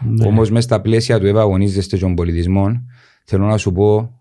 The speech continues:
Speaker 2: και θωρώ σε εγώ μες στα μάτια τώρα, γιατί εγώ κάνω τερτυπικές κάμερας, ότι κανένας που μας εμπροάγει τη βία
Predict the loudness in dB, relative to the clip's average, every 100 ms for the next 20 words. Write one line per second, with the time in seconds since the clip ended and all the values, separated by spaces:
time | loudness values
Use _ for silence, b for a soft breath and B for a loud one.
0 | _ -6 -2 0 0 2 2 2 0 0
1 | -2 -2 -2 -4 -6 -4 -4 -2 -2 -4
2 | -2 -2 -4 -6 -10 -8 -8 -8 -8 -6
3 | -8 -12 b b b b b -2 -2 0
4 | -2 -2 -6 -14 _ _ _ _ _ _
5 | -2 2 4 4 2 0 -2 -2 -6 -14
6 | _ _ _ -6 -2 0 0 -2 -6 -2
7 | 0 -2